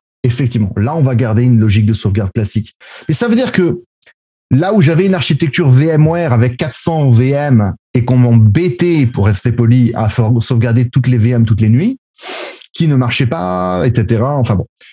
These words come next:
j'ai connu ça chez V M ware pendant des années, des grosses problématiques de sauvegarde, c'est notre cauchemar. Eh bien, dans le cloud, ces quatre cents V M, la plupart d'entre elles, elles existent que de façon très temporaire.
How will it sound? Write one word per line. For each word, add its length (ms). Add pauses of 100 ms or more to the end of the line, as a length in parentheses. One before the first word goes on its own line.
(120)
j'ai 220
connu 180
ça 160
chez 140
V 80
M 80
ware 160
pendant 160
des 180
années, 260 (120)
des 120
grosses 380
problématiques 440
de 80
sauvegarde, 380
c'est 120
notre 180
cauchemar. 500 (720)
Eh 60
bien, 160
dans 140
le 80
cloud, 500 (220)
ces 200
quatre 160
cents 160
V 140
M, 140
la 100
plupart 260
d'entre 220
elles, 100
elles 180
existent 380
que 20
de 60
façon 220
très 180
temporaire. 540